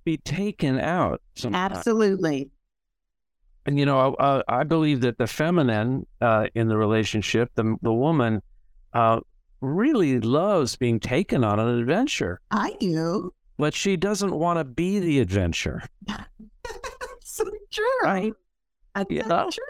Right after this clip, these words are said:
Speaker 2: true.
Speaker 1: And
Speaker 2: Oh, I love it. I love it. You know, I wanna, I wanna ask you, just based on this conversation we're having, oh, Tim, do, do you have any more steps for us?
Speaker 1: Oh, yes. Well, we didn't finish the steps, so we're gonna listen with, we'll just go through 'em quickly.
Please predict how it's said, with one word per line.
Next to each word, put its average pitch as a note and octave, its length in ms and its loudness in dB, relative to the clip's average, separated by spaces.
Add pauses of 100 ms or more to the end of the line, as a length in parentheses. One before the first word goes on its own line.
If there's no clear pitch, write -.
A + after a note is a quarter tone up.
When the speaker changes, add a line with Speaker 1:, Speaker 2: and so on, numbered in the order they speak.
Speaker 2:
true. E3+ 300 -4 (400)
Speaker 1:
And F4 140 2
Speaker 2:
Oh, F#4 200 2
I G#3 180 0
love D#4+ 320 2 (100)
it. D#3 280 -2 (100)
I A#3 120 4
love D#4+ 260 2
it. A3 200 -4 (360)
You F#4+ 100 4
know, G4 340 2 (180)
I F4 80 4
wanna, A4 340 0 (140)
I C#4 40 4
wanna A4 320 0
ask A3 420 2
you, E3+ 180 0
just G3+ 240 -4 (180)
based C#4 420 0
on A3+ 180 4
this G3 160 0
conversation G3 760 0
we're F3 100 2
having, F#3+ 640 -2
oh, G#3+ 140 0 (300)
Tim, D#4+ 240 4
do, B3+ 220 0
do A#3+ 80 -2
you C4 140 2
have C4+ 160 4
any C#4 100 4
more C4 160 4
steps - 480 -2
for B3 280 2
us? C4+ 240 -2 (500)
Speaker 1:
Oh, G3 200 2
yes. E3+ 300 2
Well, D#3 140 4
we D3+ 100 4
didn't E3+ 180 4
finish D3+ 260 0
the C#3 80 0
steps, A2+ 300 -2
so B2 140 2
we're C#3+ 120 2
gonna D#3 140 0
listen F3 280 2
with, F#3 120 0 (340)
we'll D#3 100 4
just C#3 240 0
go A#2 140 4
through A2 160 0
'em G#2+ 60 0
quickly. G2 360 0